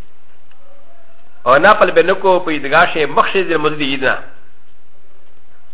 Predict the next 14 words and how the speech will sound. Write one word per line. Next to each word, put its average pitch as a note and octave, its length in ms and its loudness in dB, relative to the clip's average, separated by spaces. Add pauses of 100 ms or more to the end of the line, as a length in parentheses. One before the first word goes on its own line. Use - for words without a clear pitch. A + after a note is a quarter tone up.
(920)
چې C#3+ 60 0
کله G3 180 6
عیدګاه F#3+ 280 8
ته G3+ 80 4
ورسېږي G3 400 6
که D4 60 6
نه، C#4 80 6
هلته G3 360 4
به E3+ 140 4
نفل F#3 260 6
نه E3 140 4
کو. D3+ 180 0 (680)
ای C#3 80 -4
چا F3 200 4